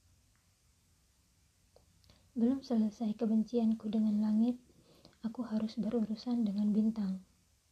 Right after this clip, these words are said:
Bintang adalah teman sekelasku di S M U. Bagiku, Bintang dan Awan mempunyai kemiripan. Sama-sama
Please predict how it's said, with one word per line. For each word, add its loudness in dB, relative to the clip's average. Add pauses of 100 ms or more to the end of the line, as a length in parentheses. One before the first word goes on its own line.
(600)
Bintang -2
adalah -2
teman 0 (320)
sekelasku -4
di -2
S -10
M -2
U. -2 (1300)
Bagiku, -2 (480)
Bintang -2
dan 2
Awan 2 (160)
mempunyai -2
kemiripan. 0 (1700)
Sama-sama 0